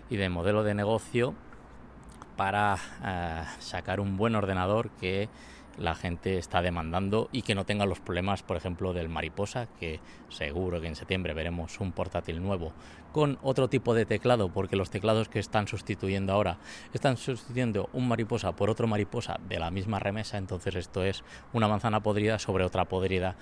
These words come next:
pues acabará pudriéndose y te dará problemas, ¿no? Y, por ejemplo,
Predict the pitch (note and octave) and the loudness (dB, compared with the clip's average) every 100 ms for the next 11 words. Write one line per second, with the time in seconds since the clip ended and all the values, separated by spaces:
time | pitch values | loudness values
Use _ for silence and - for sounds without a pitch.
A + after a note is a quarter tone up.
0 | - - - G2 E2+ E2 F2 F2+ - F#2+ | -14 -12 -2 0 2 2 2 2 0 0
1 | F2 F2+ F2+ F2+ G#2 G#2+ - G#2+ - E2+ | 2 2 0 -2 0 -2 2 0 2 0
2 | E2+ F2+ - E2 F2 D2+ - F2 G2+ - | 2 2 2 0 0 -2 -8 -6 -6 -8
3 | - - - - - - A#2 G#2 G2 F#2 | -14 -12 -12 -12 -12 -2 0 2 0 0
4 | F#2 - F2+ G2 G2 E2+ G#2+ A2+ | -2 0 0 2 -2 2 4 4